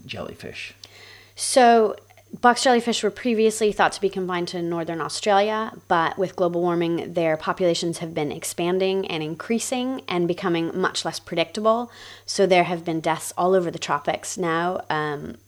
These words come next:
Speaker 2: Thailand is a place that I've done more research, and there have been six confirmed deaths since Sean's death in two thousand two, and I think there have been many more unconfirmed deaths and a lot of near deaths as well.
Speaker 1: Talk about being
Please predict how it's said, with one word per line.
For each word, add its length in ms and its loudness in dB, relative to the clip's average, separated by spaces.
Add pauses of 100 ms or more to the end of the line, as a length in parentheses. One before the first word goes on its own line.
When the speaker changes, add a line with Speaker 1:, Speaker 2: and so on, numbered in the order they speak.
(280)
Speaker 2:
Thailand 460 4
is 120 -2
a 40 -10
place 200 -6
that 140 -2
I've 200 -2
done 220 2
more 180 0
research, 400 -2
and 200 -2
there 80 -2
have 100 -6
been 160 -6
six 380 -6
confirmed 500 -6
deaths 480 -4
since 540 -6
Sean's 440 -4
death 280 -4 (420)
in 140 -4
two 160 -2
thousand 320 -4
two, 160 -4
and 120 -4
I 40 -6
think 180 -12
there 100 -4
have 60 -6
been 160 -6
many 200 -8
more 280 -8
unconfirmed 800 -12
deaths 300 -8
and 260 -4
a 80 0
lot 260 4
of 120 -2 (320)
near 240 2
deaths 560 -8
as 160 -6
well. 260 -2 (2000)
Speaker 1:
Talk 280 0
about 420 0 (380)
being 540 -2